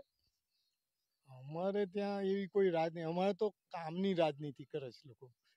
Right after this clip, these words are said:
કે ભાઈ હું બેસ્ટ કામ કયો, કયો ઓફિસર કરશે કે બેસ્ટ કામ કયો ધારાસભ્ય કરશે, એની રાજનીતિ હોય. ભાઈ તારા કરતો હું સારું કામ કરીશ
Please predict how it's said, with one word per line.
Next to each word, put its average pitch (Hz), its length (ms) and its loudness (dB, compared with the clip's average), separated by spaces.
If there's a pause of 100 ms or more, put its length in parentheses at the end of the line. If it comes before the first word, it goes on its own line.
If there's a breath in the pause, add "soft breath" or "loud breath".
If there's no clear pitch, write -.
કે 196 80 -4
ભાઈ 196 100 4
હું 196 340 0
બેસ્ટ 175 440 0
કામ 165 220 -6
કયો, 185 340 2
કયો 196 400 -4
ઓફિસર 170 560 -2
કરશે 143 440 -8 (300)
કે 175 100 -4
બેસ્ટ 170 320 0
કામ 165 280 -4
કયો 175 340 2
ધારાસભ્ય 156 680 -2
કરશે, 135 460 -10 (440)
એની 196 220 4
રાજનીતિ 147 460 -2
હોય. 151 200 0
ભાઈ 170 240 0 (300)
તારા 175 320 6
કરતો 170 340 -4
હું 165 280 -4
સારું 156 320 -6
કામ 131 260 -8
કરીશ 190 500 -2